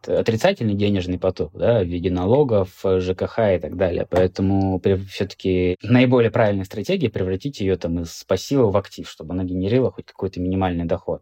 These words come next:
Ну, то есть, опять же, сдать там друзьям, знакомым, которые как раз параллельно за ней присмотрят, чтобы там, не знаю, плесенью всё не покрылось, пока вы отсутствуете или не можете ей заниматься и так далее.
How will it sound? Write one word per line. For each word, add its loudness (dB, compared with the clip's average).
Ну, -14
то -12
есть, -12
опять -2
же, -18
сдать -2
там -10
друзьям, -2
знакомым, 2
которые -8
как -14
раз -6
параллельно 0
за -2
ней -2
присмотрят, 0
чтобы -6
там, -6
не -4
знаю, -8
плесенью 2
всё -2
не 0
покрылось, 0
пока -4
вы -8
отсутствуете -6
или -8
не -4
можете -6
ей -6
заниматься -8
и -10
так -6
далее. -6